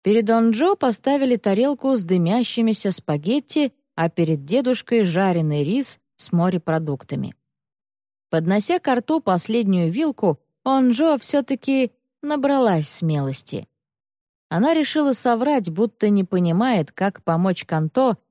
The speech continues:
не зная, что же произошло на самом деле.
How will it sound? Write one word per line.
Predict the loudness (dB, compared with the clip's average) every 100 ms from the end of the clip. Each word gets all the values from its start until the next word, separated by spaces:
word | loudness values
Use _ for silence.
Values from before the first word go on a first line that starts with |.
| _ 0
не | 2
зная, | 2 2 2 2
что | 0 -4 0 2 2
же | 0
произошло | -2 0 0 0 -2 -4 -2 0
на | 0
самом | -2 -2 -2 0 -2
деле. | -2 -2 -4 -6